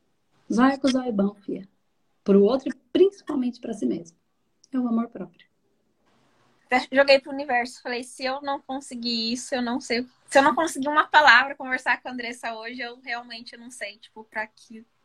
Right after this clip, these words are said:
Speaker 2: lado recorrer." <laughs>
Speaker 1: Viu como o universo sempre escuta a gente? Sempre.
Speaker 2: Sim, aham. Nossa,
Speaker 1: Eu tava tão angustiada, acabou o relacionamento ontem, tava tão mal.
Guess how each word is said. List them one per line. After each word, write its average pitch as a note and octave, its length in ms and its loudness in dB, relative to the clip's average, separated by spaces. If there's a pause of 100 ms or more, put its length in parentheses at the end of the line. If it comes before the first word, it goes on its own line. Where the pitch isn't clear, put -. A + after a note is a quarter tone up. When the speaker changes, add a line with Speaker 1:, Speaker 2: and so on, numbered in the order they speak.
(240)
Speaker 2:
lado A3+ 320 0
recorrer." B3+ 480 -10
<laughs> A#3+ 480 -6 (220)
Speaker 1:
Viu D4+ 240 -2
como A#3 220 -4
o - 40 -8
universo G#3+ 460 -10
sempre D4+ 280 -6
escuta B3 320 -12
a G3 40 -8
gente? A#3 440 -12 (440)
Sempre. D4+ 360 4
Speaker 2:
Sim, G3+ 200 -12
aham. G#3 420 -10 (340)
Nossa, G#3 220 -4
Speaker 1:
Eu A3 60 -2
tava A3+ 180 -2
tão C4 140 0
angustiada, C#4 460 2
acabou A#3 240 -6
o A#3 40 -4
relacionamento A3+ 600 -8
ontem, A#3 240 -8
tava A3+ 240 -6
tão A#3+ 140 -6
mal. C4 380 0